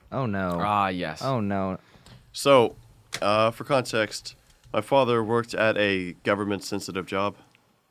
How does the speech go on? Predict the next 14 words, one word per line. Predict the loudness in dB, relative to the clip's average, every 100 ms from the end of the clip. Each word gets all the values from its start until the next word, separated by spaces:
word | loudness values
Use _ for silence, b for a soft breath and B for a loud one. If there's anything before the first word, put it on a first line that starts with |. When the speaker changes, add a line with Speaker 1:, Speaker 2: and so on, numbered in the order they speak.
| -20 _ -10
Speaker 3:
He | -8
is | -4
now | 0 2
retired. | 0 0 0 0 -2 -10 _ _ _ _ -20 -8
He | -4
worked | 0 -2 -2
long, | -2 2 2 0
grueling | -4 -2 -4 -2
hours, | 0 0 0 -4 -8 -10 -6
uh, | -2 -2 -2
tirelessly | -2 -2 -2 -4 -6
for | -8
the | -6
family. | -4 -4 -8